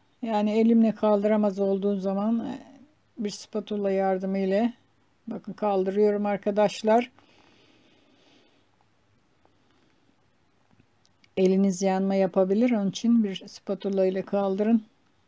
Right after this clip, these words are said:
İlk aşamada ben elimle yaptım. Daha sonra sıcak olduğu için spatula'ya geçtim. Evet, gördüğünüz gibi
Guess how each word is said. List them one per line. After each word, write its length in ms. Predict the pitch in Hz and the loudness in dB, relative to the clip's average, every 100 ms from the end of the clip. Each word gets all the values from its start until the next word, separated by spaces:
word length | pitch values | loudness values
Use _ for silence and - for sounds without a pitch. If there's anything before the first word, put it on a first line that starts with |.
| _ _ _ _ 339 | _ _ _ _ -10
İlk 180 | 196 196 | -6 -4
aşamada 440 | 185 196 190 190 | -4 -4 -4 -2
ben 160 | 196 196 | -2 -2
elimle 420 | 202 202 196 196 | -2 -2 0 0
yaptım. 440 | 190 190 - 254 | 0 -2 0 2
Daha 180 | 202 190 | 4 2
sonra 220 | 185 220 | 0 -4
sıcak 360 | - 208 196 190 | -4 -2 0 0
olduğu 260 | 196 190 | 0 0
için 220 | 190 226 247 | 0 0 -4
spatula'ya 560 | - 202 196 190 208 | -2 -4 -2 -2 0
geçtim. 540 | 240 196 180 - 190 220 | 0 0 -2 -6 -10 -6
Evet, 280 | 233 196 202 | -4 -4 0
gördüğünüz 540 | 214 208 190 185 180 | 0 0 -2 -6 -8
gibi 340 | 190 196 247 | -4 0 0